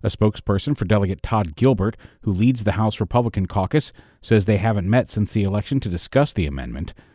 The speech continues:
A second amendment would remove text in Virginia's Constitution banning same-sex marriage. It's week three in a month-long trial against white nationalists who planned the twenty seventeen Unite the Right rally.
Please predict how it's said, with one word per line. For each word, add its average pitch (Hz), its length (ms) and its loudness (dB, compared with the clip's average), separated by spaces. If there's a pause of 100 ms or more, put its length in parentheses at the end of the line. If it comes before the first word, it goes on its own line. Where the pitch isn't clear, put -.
(280)
A - 80 -2
second 107 360 0
amendment 82 400 -2
would 95 140 -6
remove 98 340 2
text - 360 -2
in 95 100 2
Virginia's 98 380 0
Constitution 107 800 0
banning 101 340 0
same-sex 80 580 -6
marriage. 55 640 -10 (880)
It's 151 220 2
week 139 240 2
three 143 420 2
in 127 80 6
a 123 60 6
month-long 131 500 4
trial 123 440 2
against 107 340 0
white 113 260 2
nationalists 117 640 0
who 107 120 2
planned 117 360 2
the 95 60 -2
twenty 117 240 2
seventeen 120 640 0
Unite 110 340 2
the 104 80 -2
Right 95 320 -2
rally. - 460 -8